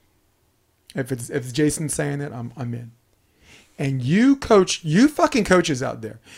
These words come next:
you coach long enough to know how a parent looks at you. If they look at you like they don't fucking trust you,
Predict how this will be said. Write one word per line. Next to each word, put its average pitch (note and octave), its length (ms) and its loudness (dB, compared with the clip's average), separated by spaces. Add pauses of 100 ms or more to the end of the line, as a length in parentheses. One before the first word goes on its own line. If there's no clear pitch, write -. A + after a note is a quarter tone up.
(160)
you F3 240 -2
coach C#4 340 0
long E3 360 -2
enough A#2+ 300 -8 (220)
to D#3 140 -2
know D3 240 0
how E3+ 260 2
a C#3 60 -2
parent C#3+ 460 -10 (240)
looks B2 240 -12
at - 260 -18
you. - 100 -20 (680)
If - 180 -10
they C3+ 120 -8
look C#3 340 0
at A#3 240 0
you G#3 100 -4
like D#3 200 0
they C#3+ 120 -4
don't D3 340 -4
fucking G3+ 420 -4
trust F3 500 -4
you, - 200 -20